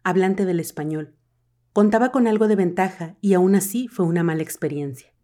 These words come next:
En el presente reflexiono sobre las medidas afirmativas para tener cierto número de personas indígenas en las candidaturas a puestos de elección popular.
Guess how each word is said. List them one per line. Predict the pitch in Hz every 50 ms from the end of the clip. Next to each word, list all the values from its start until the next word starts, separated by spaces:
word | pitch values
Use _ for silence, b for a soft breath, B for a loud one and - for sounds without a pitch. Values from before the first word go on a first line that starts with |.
| _ _ _ _ _ _ _ _ _ _ _ _ _
En | - 214 226
el | 220 208 -
presente | 220 214 214 - 233 214 214 254
reflexiono | 240 240 240 - 240 233 - - 247 226 214 196 190
sobre | 185 - 208 190 190
las | 180 180 175 180
medidas | 185 175 180 185 185 190 190 220
afirmativas | 208 - 214 196 202 196 202 226 214 208 165 165 -
para | - 175 175 175 175
tener | 170 170 170 175
cierto | 175 - 202 180 180 - 196
número | 196 196 190 190 190 196
de | 196 190
personas | 190 180 165 - - 165 165 160 -
indígenas | 190 196 202 196 185 - 175 165 160 156 - 175
en | 190 196
las | 185 180
candidaturas | - 190 180 175 180 175 170 175 180 180 185 180 -
a | 202 202 -
puestos | 175 165 151 - - 180 170
de | 180 170
elección | 160 156 147 - - - 147 135 123
popular. | 156 135 - 151 156 165 170 170 -